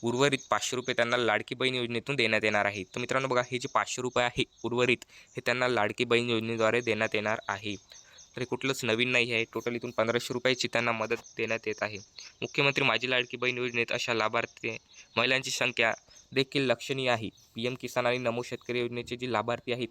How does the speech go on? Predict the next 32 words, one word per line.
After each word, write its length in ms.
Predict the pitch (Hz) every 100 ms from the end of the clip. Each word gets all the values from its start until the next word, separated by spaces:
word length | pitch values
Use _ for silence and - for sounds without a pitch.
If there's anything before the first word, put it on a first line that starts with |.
| _
महिला, 300 | 120 117 120 95 _ _ -
यापूर्वी 340 | 123 - 135 135
जाहीर 200 | 113 117
करण्यात 360 | 120 120 117
आली 140 | 120 120
असून 240 | 123 127
त्याची 260 | 120 120 117
संख्या 360 | - 131 120
मित्रांनो 320 | 120 120 123
बघा 140 | 120 120 - - -
सात 320 | - - 123 127
लाख 200 | 131 127 120 - - _ -
चौऱ्याहत्तर 380 | 113 117 120 - 117
हजार 280 | 117 117 -
एकशे 300 | 113 - 123
अठ्ठेचाळीस 480 | 101 - 107 110 -
इतकी 220 | - -
आहे. 200 | 104 107 - _ _ _
ह्या 160 | 123 120
अशा 340 | 117 113 151 147 -
महिला 260 | 120 123
आहेत 160 | 127 127 - 120
जे 220 | 110 110 107 - - -
दोन्ही 440 | 117 123 127 143 143
योजनेचे 580 | 127 120 123 120 123
लाभ 180 | 113 110 113
घेतात, 220 | 120 104 104
म्हणजे 240 | 110 110 113
नमो 160 | 107 117
शेतकरी 380 | - - 123
योजना 240 | 123 123 127
आणि 120 | 127